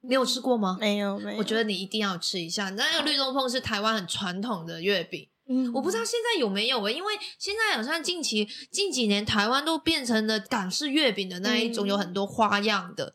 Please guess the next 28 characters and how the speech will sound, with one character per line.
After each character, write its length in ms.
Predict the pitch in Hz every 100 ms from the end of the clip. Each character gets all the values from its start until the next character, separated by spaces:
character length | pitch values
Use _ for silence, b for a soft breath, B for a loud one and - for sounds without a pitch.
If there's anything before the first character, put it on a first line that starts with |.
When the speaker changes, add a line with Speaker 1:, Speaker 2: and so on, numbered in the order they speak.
| _
Speaker 2:
嗯。 120 | 254
Speaker 1:
但 100 | 247
是 140 | 415 403
以 180 | 233
前 200 | 220 214
我 120 | 220 208
们 220 | 190 202
在 200 | 277 254
过 180 | - 247
中 160 | 240
秋 100 | 240
节 120 | 226 190
的 80 |
时 160 | 190 202
候， 100 | 233
会 160 | 285 240
叫 280 | - 302 311
一 100 | 311
些 160 | 311
在 240 | 294 330 262
台 240 | 220 196
湾 180 | 226 247
的 80 | 214
朋 280 | 226 190
友 160 | 208 185
寄 300 | - - 247
几 260 | 196 170 160
盒 320 | 190 175